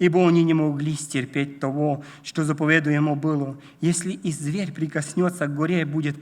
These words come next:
побит камнями или поражен стрелою.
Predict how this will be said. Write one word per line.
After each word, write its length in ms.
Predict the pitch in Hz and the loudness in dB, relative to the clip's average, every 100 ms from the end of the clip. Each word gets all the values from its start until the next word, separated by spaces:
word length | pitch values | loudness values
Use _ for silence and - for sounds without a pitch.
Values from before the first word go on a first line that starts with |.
| - | -10
побит 380 | - 143 143 139 | -4 -2 -2 -4
камнями 640 | - 143 147 160 156 147 143 - - | 0 2 2 0 0 -2 -4 -12 -2
или 220 | 185 156 | 0 0
поражен 760 | 147 - 139 139 131 135 131 131 | -2 -2 0 2 0 0 -2 -4
стрелою. 640 | - 147 139 143 139 135 | -6 -4 -2 -2 -2 -4